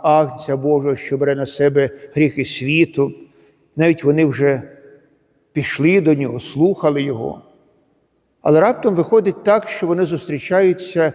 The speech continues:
лише ось зараз під час ловитви риби,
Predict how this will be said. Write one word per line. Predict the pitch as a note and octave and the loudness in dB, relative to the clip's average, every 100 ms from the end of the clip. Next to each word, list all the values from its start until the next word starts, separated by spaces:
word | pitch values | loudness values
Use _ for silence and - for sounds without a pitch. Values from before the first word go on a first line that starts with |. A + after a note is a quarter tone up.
| - - - | -8 -16 0
лише | D3+ - F3+ | 0 2 0
ось | F3+ F3 C3 | 0 0 -2
зараз | A2+ C#3+ D#3+ D#3+ D#3 - - - - - _ _ | 0 2 4 2 -2 -6 -16 -18 -20 -20 _ _
під | C#3+ | -12
час | - D3 C3+ C#3+ | -4 -4 -4 0
ловитви | C#3+ C#3+ C#3+ C#3+ C#3 | 2 4 0 0 0
риби, | C#3+ C#3+ C3 - | 2 0 -2 -8